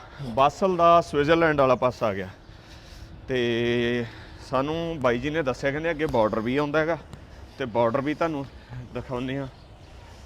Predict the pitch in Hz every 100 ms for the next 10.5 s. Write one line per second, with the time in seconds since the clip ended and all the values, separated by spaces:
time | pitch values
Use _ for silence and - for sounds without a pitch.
0 | - - - - 113 123 117 117 104 117
1 | 120 117 123 - 135 127 117 113 120 113
2 | - - - - - - - - - -
3 | - - - - - - - - - -
4 | - - - - - - - - - -
5 | - - - 123 117 143 131 117 147 170
6 | 170 - - - - - 139 139 156 160
7 | - 170 170 160 - - 127 127 131 127
8 | 127 123 117 - - - - - - 147
9 | 147 156 156 165 170 165 135 123 139 160
10 | 156 147 139 135 139